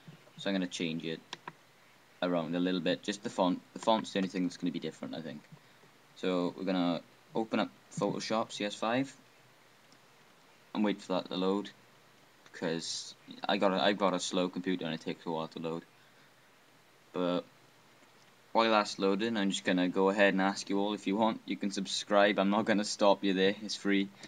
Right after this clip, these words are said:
Go for it. It'll help, it'll help the channel out a lot. It'll help our G F X, our G F X designers out a lot, and we really need the, the publicity.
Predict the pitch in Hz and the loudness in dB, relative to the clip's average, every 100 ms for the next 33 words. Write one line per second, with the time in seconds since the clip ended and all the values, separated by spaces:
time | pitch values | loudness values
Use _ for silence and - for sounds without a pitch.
0 | - - - 98 98 98 90 135 - - | -20 -10 -2 -2 0 0 0 -2 -10 -20
1 | - 95 107 104 - 101 101 113 - - | -6 -2 6 6 6 0 4 4 4 2
2 | 107 98 98 - 92 95 95 95 101 98 | 4 6 4 2 4 4 4 0 2 2
3 | 95 92 90 - 92 90 90 87 - - | 2 2 0 0 0 2 2 0 -2 -14
4 | - - - - _ _ - 98 95 101 | -14 -20 -20 -20 _ _ -2 0 2 2
5 | 95 95 92 - 95 92 92 92 92 92 | 2 2 0 -2 -4 2 2 2 0 0
6 | - 87 90 85 - 90 90 90 90 87 | 0 0 2 2 -2 0 2 2 2 0
7 | 87 87 85 - 87 85 80 - - - | 2 2 0 -2 -2 0 0 -4 -10 -4
8 | 85 85 - - 82 | -2 -2 -6 -6 -4